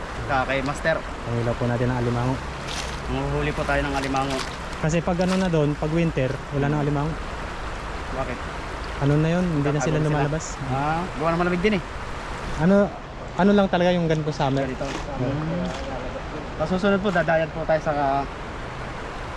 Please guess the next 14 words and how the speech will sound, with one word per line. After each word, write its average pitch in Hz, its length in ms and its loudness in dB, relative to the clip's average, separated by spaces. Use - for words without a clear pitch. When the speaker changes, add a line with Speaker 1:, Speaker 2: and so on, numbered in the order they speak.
Speaker 1:
sa 139 120 -2
kanila, 143 300 0
sa 117 140 -2
Speaker 2:
Hmm. 113 120 0
Speaker 1:
dagat. 117 300 -2
Para 123 180 -2
po, 131 140 -4
kasi 160 180 -2
paborito 170 420 0
ko 180 100 2
yung 180 140 4
ano 196 140 4
eh, 165 80 0
crab. 208 220 4